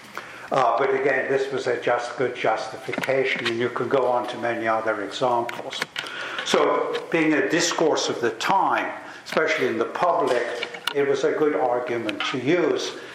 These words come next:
but their main concern was actually the concern of what would happen if Mossadegh had survived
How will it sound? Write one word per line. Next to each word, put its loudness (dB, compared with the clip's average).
but 0
their 0
main 2
concern 0
was 4
actually 2
the -2
concern 0
of 2
what 2
would 2
happen 0
if 0
Mossadegh 2
had -4
survived 0